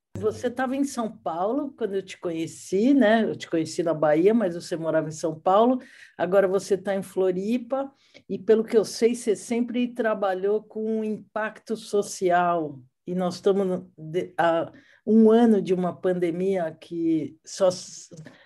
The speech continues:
novidades boas é que as pessoas descobriram o que que é impacto social, ação de impacto social.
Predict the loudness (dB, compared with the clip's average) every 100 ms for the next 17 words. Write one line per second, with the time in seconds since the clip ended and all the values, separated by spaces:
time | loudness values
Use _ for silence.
0 | _ -8 2 4 4 2 6 6 6 4
1 | -2 -2 2 6 8 6 4 -2 -2 -4
2 | -4 -4 -2 0 -2 -6 -12 -8 -6 0
3 | 2 4 2 0 -4 -8 2 2 2 -2
4 | -6 -6 -8 -8 -6 -8 -8 -4 -2 0
5 | -2 -6 -8 -8 -8 2 4 4 2 -4
6 | -2 -2 -2 -6 -8 -4 -4 -4 -2 0
7 | 2 -2 -6